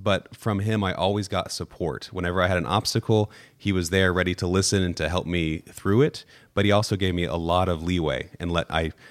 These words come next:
I wanted to change the way the paper looked and felt, and he was cool with that. And he was like, "Yeah, sure, let's try it." And he gave me the praise when things went well,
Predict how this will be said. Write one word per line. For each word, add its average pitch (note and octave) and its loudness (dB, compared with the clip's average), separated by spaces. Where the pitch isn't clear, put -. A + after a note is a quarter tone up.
I E2+ -2
wanted F#2 2
to F2+ -2
change F#2 -2
the F2+ -4
way E2+ 0
the - -12
paper F#2 0
looked F2 -4
and E2 -8
felt, C3+ 0
and E2 -6
he E2 -6
was D2+ -8
cool G#2+ -2
with A#2 -4
that. C#3+ 2
And - -4
he F2+ -4
was E2+ -4
like, E2+ 0
"Yeah, G3 2
sure, G#3 0
let's A#2+ 2
try D3+ 2
it." - -2
And G2+ 2
he A#2 -2
gave A#2 2
me A#2 -2
the G2+ -2
praise A2+ 0
when F#2+ -4
things G2 -2
went F2 -6
well, G#2+ 2